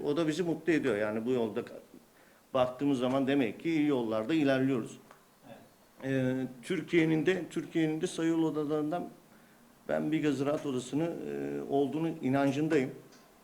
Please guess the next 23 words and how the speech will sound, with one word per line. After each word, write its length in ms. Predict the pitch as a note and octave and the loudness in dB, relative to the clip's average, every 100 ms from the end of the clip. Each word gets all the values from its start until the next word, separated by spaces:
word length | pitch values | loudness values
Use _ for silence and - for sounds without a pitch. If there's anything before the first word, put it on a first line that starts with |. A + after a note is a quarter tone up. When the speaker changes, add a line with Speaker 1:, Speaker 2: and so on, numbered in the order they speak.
| - - - - | -20 -20 -18 -8
Speaker 1:
E, 540 | C3 B2+ B2 A#2+ A#2+ B2 A2+ - - - - | -4 -2 0 0 -2 -4 -10 -14 -20 -20 -6
ve 140 | D#3 D3+ | -2 -2
çiftçimize, 580 | E3+ D#3+ D#3 C3 A#2 B2+ | -4 -6 -2 -2 0 0
hayvancımıza 840 | C#3 D3+ C#3 A2+ G#2 G2 G2+ C3 - - - - - - - - | 2 2 2 0 -4 -8 -6 -8 -8 -20 -20 -20 -20 -20 -18 -6
yardım 360 | F2 E3+ C#3+ C#3+ | -2 0 0 0
etmeye 440 | C3 C3 C#3 C#3+ | 0 -2 -2 0
ve 80 | D3 | 0
eğitim 580 | D#3+ - C3+ C3 F3+ F3 | -2 2 4 4 0 2
de 100 | D3+ | 2
veriyoruz 340 | A2 G2 G2 G#2+ | 2 -2 -6 -8
mesela. 440 | G2 - G2 B2 B2 - - - A#2+ | -8 -8 -8 -10 -10 -20 -20 -12 -8
İlçe 300 | A#2 C3+ C3+ | -4 -4 -2
Tarım 220 | C3+ C3+ | 2 4
Müdürlüğümüzle 680 | C3 B2+ B2+ B2+ A#2+ B2+ A#2+ | 2 2 0 0 0 0 0
beraber 380 | A#2 A#2+ B2 | 0 0 -2
çalışaraktan 840 | - B2 A#2 C#3+ C3 - B2 A2+ A2+ | -4 -6 -4 -2 -2 -4 -8 -6 -6
da, 160 | F#3 - - - - - - | -10 -12 -20 -20 -20 -20 -8
e, 80 | B2 A#2 A#2 A#2 | -4 0 0 0
eğitimlere, 640 | B2+ B2+ D3 C3+ C#3 D3 C3 B2+ - - - - A1 B1+ B1 | 0 0 0 2 2 0 -4 -14 -18 -20 -20 -18 -12 -10 -10
işte 360 | A2 - B2 B2 | -10 -10 -6 -6
gece 340 | A#2+ A#2+ C3 | -2 -2 2
eğitimleri 480 | C#3+ B2+ C3 B2+ C#3 | 0 0 -2 0 2
veriyoruz. 440 | B2 F#2 F#2 - | 2 0 -8 -12